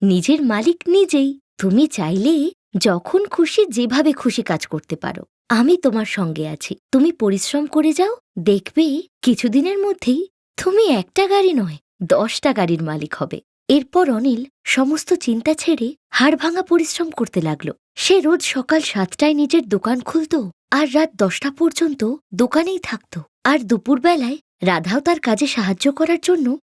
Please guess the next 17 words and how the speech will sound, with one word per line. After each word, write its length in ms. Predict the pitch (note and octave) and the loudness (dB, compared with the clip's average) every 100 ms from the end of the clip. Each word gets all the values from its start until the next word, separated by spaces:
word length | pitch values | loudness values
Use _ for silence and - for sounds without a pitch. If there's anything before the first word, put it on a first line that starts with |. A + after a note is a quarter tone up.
| - | -2
দোকানে 420 | G#3+ D4 E4 D#4 | 0 2 0 0
আসত। 340 | G#3+ - - C#3 _ _ | -2 -4 -8 -8 _ _
রাধা 400 | F#3 F#3+ F3 - | 0 2 0 0
আর 140 | C#4 D#4 | 2 2
অনিল 360 | A3+ C#4 A#3 B3+ _ F#3+ | 2 2 0 -2 _ 0
দুজনেই 480 | B3 C4+ D#4+ G4+ | 0 2 0 0
স্বভাবে 600 | G4 - C#4 C4 C#4+ G#3+ C#4+ _ | -4 -4 -2 -2 -2 -4 -6 _
নম্র 360 | A#3+ C4+ D4 C4+ | 2 2 2 -2
ছিল, 340 | - F#3 D#3 - _ - | -2 -6 -6 -10 _ -2
আর 140 | C#4 C#4 | -2 0
তারা 200 | E4+ F4+ | -2 -2
খদ্দেরদের 580 | - F#3 E3+ A#3 - D#4 | -2 -2 2 0 2 0
সঙ্গেও 500 | D4 - E4+ A#3+ C4 - _ | 0 -2 -2 -2 -4 -8 _
খুবই 320 | - E4 D#4+ F4 | -2 2 4 2
নম্রভদ্রভাবেই 920 | G3 F3+ B3 B3 D4 D#4+ D4 D4+ F#4 | 0 -4 -4 -4 0 0 2 2 2
কথা 260 | D4 A#3 F#3 | 0 -2 -4
বলত। 300 | E3+ D3+ | -4 -4